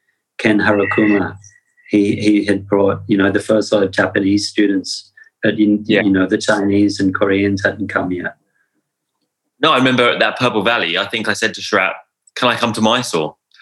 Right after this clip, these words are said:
Speaker 2: And he said, "Oh, yeah, all right, just come, you know, you're gonna have to start a bit later." But, you know, there was just a verbal, "Yeah, like, come." <laughs>
Speaker 1: Yeah, yeah. It was, like, very relaxed, huh? Yeah.
Speaker 2: Right.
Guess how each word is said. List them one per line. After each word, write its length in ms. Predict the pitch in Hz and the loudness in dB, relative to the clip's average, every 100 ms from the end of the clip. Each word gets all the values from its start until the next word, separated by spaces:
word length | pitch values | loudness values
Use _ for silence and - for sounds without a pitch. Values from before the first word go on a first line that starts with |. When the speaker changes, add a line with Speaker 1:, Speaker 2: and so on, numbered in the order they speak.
| - _ _ _ - | -20 _ _ _ -4
Speaker 2:
And 120 | 104 | -2
he 60 | |
said, 260 | 104 117 110 | 0 0 2
"Oh, 360 | 120 117 95 - _ - | 2 0 -4 -14 _ -4
yeah, 180 | 139 117 | 0 2
all 80 | 87 | 2
right, 280 | 90 - | 0 -2
just 300 | - 107 - _ _ - | -4 -6 -8 _ _ -10
come, 380 | - 107 107 104 | -2 0 0 0
you 40 | |
know, 100 | 101 | 0
you're 160 | 101 101 | 0 0
gonna 160 | 104 | -2
have 140 | 98 104 | -2 -4
to 60 | 98 | -4
start 220 | 104 95 | -2 0
a 60 | |
bit 120 | 92 90 | 0 -2
later." 320 | 104 107 90 | -2 -2 -2
But, 220 | 87 98 | 0 -2
you 140 | 107 | -2
know, 180 | 107 101 | 0 0
there 80 | 107 | 2
was 120 | 113 | 0
just 180 | 113 - | -2 -4
a 40 | |
verbal, 380 | 101 104 104 113 | 0 0 0 0
"Yeah, 180 | 147 156 | 0 0
like, 180 | 104 82 | 0 -4
come." 340 | - 113 78 - _ _ | -2 -4 -4 -12 _ _
<laughs> 220 | - - | -16 -8
Speaker 1:
Yeah, 260 | 113 113 | 0 2
yeah. 380 | 117 123 120 - - - - | 4 2 2 -2 -10 -14 -2
It 60 | |
was, 260 | 104 101 95 | 0 0 0
like, 160 | 98 104 | 0 2
very 280 | 107 104 | 2 2
relaxed, 500 | 98 95 95 95 - - | 2 2 2 0 -2 -4
huh? 160 | 92 110 - _ - | -2 -2 -6 _ -2
Yeah. 260 | 98 92 - - _ - _ _ _ _ _ _ _ _ _ - | 0 0 -4 -14 _ -20 _ _ _ _ _ _ _ _ _ -2
Speaker 2:
Right. 300 | 143 92 | 0 2